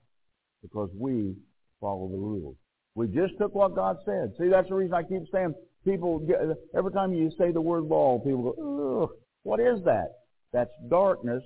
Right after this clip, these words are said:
Now listen to what I just taught that has come to the church through the years to tell us that, "Oh, that's bondage." Well, that's funny that that's bondage because the richest people,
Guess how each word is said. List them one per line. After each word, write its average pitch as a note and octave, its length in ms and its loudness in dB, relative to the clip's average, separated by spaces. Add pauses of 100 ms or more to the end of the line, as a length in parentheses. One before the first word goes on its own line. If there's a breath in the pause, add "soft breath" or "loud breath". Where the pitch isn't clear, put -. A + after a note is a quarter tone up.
Now C3+ 120 0
listen E3 400 -2 (320)
to A2+ 60 -2
what B2 180 0
I D#3 100 0
just F3 240 -4
taught C#3 300 0 (540)
that A#2 120 2
has A2+ 260 2
come G3 300 4 (340)
to F3+ 140 4
the A3 180 -2
church C3+ 300 0 (220)
through F#3+ 200 0
the A3 120 -2
years B2+ 480 2 (400)
to F2 80 -18
tell D3 280 4
us D3 200 2
that, B2+ 160 0
"Oh, A#2+ 240 2
that's A2+ 260 -2
bondage." F2+ 500 -4 (640)
Well, D#3+ 200 -2
that's D#3 200 -2
funny D#3+ 240 -4
that A#2 160 -4
that's C#3 280 -6
bondage G#2+ 460 -6
because G2+ 280 -8
the F#2+ 80 -8
richest C#3 480 -6
people, B2+ 400 -6